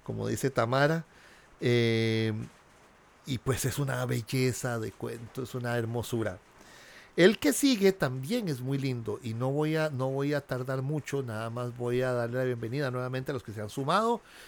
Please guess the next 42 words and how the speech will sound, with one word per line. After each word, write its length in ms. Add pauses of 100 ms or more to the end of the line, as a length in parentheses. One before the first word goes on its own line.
(160)
eh, 240
agradecerles 880
estar 320
por 160
acá. 340 (400)
Está 160
empezando 420
a 40
llover, 460
supongo 540
que 300
la 200
lluvia 600
le 160
agregará 640
algún 300
efecto 480
de 80
fondo 580
a 80
la 80
grabación 640
y 80
al 300 (440)
video, 480 (440)
pero 200
no 160
podemos 440
hacer 180
nada, 320
esa 220
es 60
la 100
magia 420
de 140
algo 240
que 80
se 100
graba 260
en 80
vivo, 320
¿verdad? 360